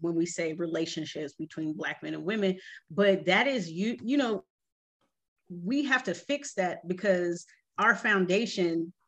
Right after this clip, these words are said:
for Black people, it starts at a relationship level. If we don't have good relationships with each other, we will always remain divided. So we have you here because we want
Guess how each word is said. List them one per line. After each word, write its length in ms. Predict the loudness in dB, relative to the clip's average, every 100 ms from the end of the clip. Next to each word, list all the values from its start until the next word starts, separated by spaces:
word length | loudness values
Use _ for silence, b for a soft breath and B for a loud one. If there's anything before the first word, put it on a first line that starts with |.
| _ _ -6
for 120 | -4
Black 360 | 2 2 2 -2
people, 500 | -4 0 -2 -2 -4
it 120 | -2 -2
starts 440 | 0 2 2 0 -2
at 180 | 2 2
a 60 |
relationship 640 | 2 4 4 2 -4 -6 -10 -10
level. 380 | -10 -12 -20 -20 _ _ _ _ _
If 100 | -16 -6
we 100 | -2
don't 160 | 0 4
have 220 | 4 4
good 140 | 4 4
relationships 720 | 4 4 2 -4 -4 -4 -2
with 100 | -2
each 220 | -2 0
other, 420 | 2 2 2 -2 -6 _ _ _
we 200 | 0 2
will 180 | 4 2 4
always 440 | 6 6 4 0
remain 360 | 0 0 0 -2
divided. 520 | -4 -2 0 0 -4 -14
So 640 | -16 -6 2 4 4 -2 -6 _ _ _ _ _ _ _ _ -20 -20 -14 -6
we 140 | 2
have 260 | 6 6 8
you 180 | 8 6
here 540 | 4 4 6 4 2 -6 _ _
because 840 | -8 -2 4 6 6 4 2 -2 -18 _ _ _ _ _
we 220 | -4 0 2
want 320 | 2 0